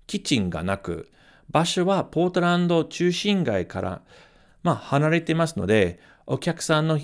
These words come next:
あの、人数は少ないです。ですから、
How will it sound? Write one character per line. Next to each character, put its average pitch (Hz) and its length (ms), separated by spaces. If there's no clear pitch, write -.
あ 101 160
の、 95 540
人 202 280
数 107 140
は 95 220
少 - 240
な 147 80
い 143 60
で 131 100
す。 - 260
で 156 120
す - 80
か 113 100
ら、 107 260